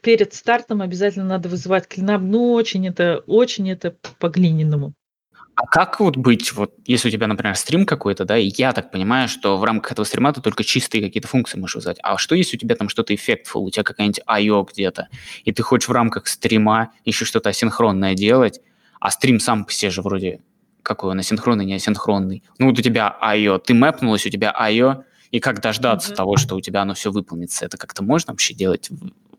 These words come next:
Speaker 2: ну, в этой, а, Kafka Scala?
Speaker 1: М, по-моему,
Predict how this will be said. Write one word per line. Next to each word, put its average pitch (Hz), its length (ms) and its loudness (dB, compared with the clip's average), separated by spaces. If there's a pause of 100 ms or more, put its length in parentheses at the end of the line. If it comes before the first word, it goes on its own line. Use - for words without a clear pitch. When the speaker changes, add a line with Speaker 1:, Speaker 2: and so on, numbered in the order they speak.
(220)
Speaker 2:
ну, 143 160 4
в 107 60 0
этой, - 320 -6 (340)
а, 90 380 -2
Kafka - 280 -2
Scala? 90 360 -4 (1400)
Speaker 1:
М, 147 360 -20 (320)
по-моему, 190 440 -6